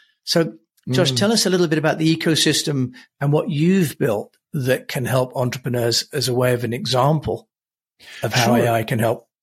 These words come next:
Speaker 2: I, I'd love to. So, yeah, it, it's very interesting you mentioned that, that, uh, and I, I love that, that everyone's using the same system, so we're gonna kinda get the same results. And that's true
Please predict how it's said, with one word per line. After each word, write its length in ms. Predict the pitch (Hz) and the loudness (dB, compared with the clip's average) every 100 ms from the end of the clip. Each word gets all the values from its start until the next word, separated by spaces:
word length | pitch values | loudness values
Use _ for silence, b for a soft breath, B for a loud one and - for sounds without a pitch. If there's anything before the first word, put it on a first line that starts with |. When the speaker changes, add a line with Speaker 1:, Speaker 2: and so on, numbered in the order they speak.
| _ _ | _ _
Speaker 2:
I, 220 | 139 131 | -12 -6
I'd 80 | 139 | -4
love 160 | 139 165 | -2 -2
to. 140 | 208 - B B B | -2 -8 B B B
So, 240 | - 233 220 | -4 -2 0
yeah, 240 | 294 233 | 0 0
it, 180 | 196 202 | -2 -4
it's 100 | 180 | -4
very 220 | 285 349 | -2 -2
interesting 300 | 285 - 285 | -4 -2 0
you 80 | 233 | 2
mentioned 320 | 196 202 180 | 2 0 0
that, 260 | 143 131 151 | 0 -2 -2
that, 240 | 139 139 | -2 -2
uh, 120 | 143 | -4
and 100 | 139 | -2
I, 80 | 147 | -2
I 100 | 147 | -2
love 240 | 147 175 165 | 0 0 2
that, 240 | 139 127 | -2 -2
that 180 | 160 - | -6 -4
everyone's 360 | 180 214 240 196 | -2 0 0 2
using 180 | 196 180 | 0 0
the 60 | |
same 240 | 160 170 151 | 0 0 0
system, 420 | 170 156 160 135 | -2 -2 -2 -2
so 140 | 123 | -2
we're 120 | 147 147 | -2 0
gonna 220 | 151 131 | -2 -2
kinda 300 | - 190 180 | -2 0 0
get 180 | 151 143 | -2 -4
the 60 | |
same 240 | 139 143 135 | -4 -2 -2
results. 480 | 123 143 - - - b b b b | -2 -4 -6 -14 -20 b b b b
And 120 | 175 | -2
that's 240 | 214 294 - | 0 0 -4
true 640 | - - 269 214 147 180 | -6 -2 0 2 2 0